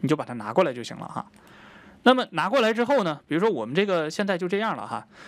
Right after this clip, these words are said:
我们基本上已经调到了我觉得还 OK 的地步了。当然这个电影评分表看你需不需要啊，我们这个上边因为有个标题，我就不需要这个了。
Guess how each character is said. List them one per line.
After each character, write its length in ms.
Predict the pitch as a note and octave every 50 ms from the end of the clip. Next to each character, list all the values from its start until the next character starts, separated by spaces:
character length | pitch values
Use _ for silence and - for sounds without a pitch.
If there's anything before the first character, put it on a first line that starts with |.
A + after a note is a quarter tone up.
| - - -
我 80 | C#3+
们 100 | B2+ C3
基 120 | - - A3+
本 160 | A3 C3+ B2+
上 100 | C#3 D3+
已 80 | C#3+
经 280 | A2 C3 B2+ C3 C3 C#3+
调 200 | - - - A#2+
到 120 | B2 D3+ D3
了 80 | C3
我 140 | A#2+ A2 A2+
觉 120 | - B2 C3
得 80 | D#3
还 80 | D#3+ -
OK 320 | D3 D3 D3+ - F#3 G3
的 80 | G3+ F3+
地 120 | D3+ C3
步 140 | A#2+ A#2+ A2
了。 100 | G2 - - _ - - - - - - - -
当 120 | G3 A3
然 80 | A#3 A3+
这 80 | A#3+
个 60 | A3
电 160 | G#3 B3 A3 D#3
影 80 | C3+
评 140 | - E3+ E3+
分 120 | F#3 G#3 G#3
表 140 | F3 A#2 G#2
看 180 | - F3+ E3+
你 80 | B2+ -
需 140 | - - E3
不 80 | E3
需 140 | D#3 - D#3+
要 100 | E3 F3
啊， 240 | C#3+ - A2 A2+ - -
我 140 | - C3 B2
们 100 | C3 D3+
这 80 | G#3 A3
个 80 | G#3
上 180 | G3+ - A3 F#3
边 100 | F#3+ F#3
因 60 | F#3+
为 100 | G3+ G3
有 100 | C#3+ -
个 100 | A2 B2
标 160 | - D#3 E3
题， 200 | F3 - - C3+
我 120 | C3 A#2 A#2
就 60 | B2
不 100 | E3 G3
需 140 | - - D3
要 100 | B2+ B2
这 100 | B2+ A#2+
个 80 | A2+
了。 80 | -